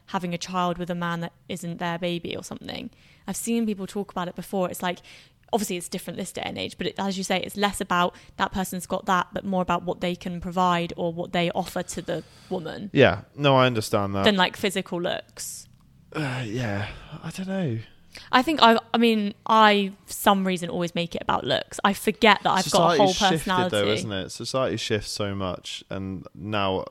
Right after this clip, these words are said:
Speaker 2: much more the focus is on looks.
Speaker 1: Yeah.
Speaker 2: You know, we touched on that, you know, last week in our,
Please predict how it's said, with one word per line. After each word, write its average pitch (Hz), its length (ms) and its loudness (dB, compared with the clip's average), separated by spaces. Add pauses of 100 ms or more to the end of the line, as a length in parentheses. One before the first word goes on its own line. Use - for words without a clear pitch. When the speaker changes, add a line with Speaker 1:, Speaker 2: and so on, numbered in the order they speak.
Speaker 2:
much 107 400 -4
more 98 160 -2
the 92 80 -6
focus - 340 -4
is 95 140 -2
on 87 180 -2
looks. - 520 -8 (240)
Speaker 1:
Yeah. 185 260 0 (280)
Speaker 2:
You 98 100 -8
know, 90 120 -2
we 98 120 -4
touched - 340 -4
on 92 80 -6
that, 78 200 -8 (320)
you 78 120 -10
know, 73 120 -8
last 85 380 -4
week - 240 -12
in 90 80 -12
our, 90 140 -12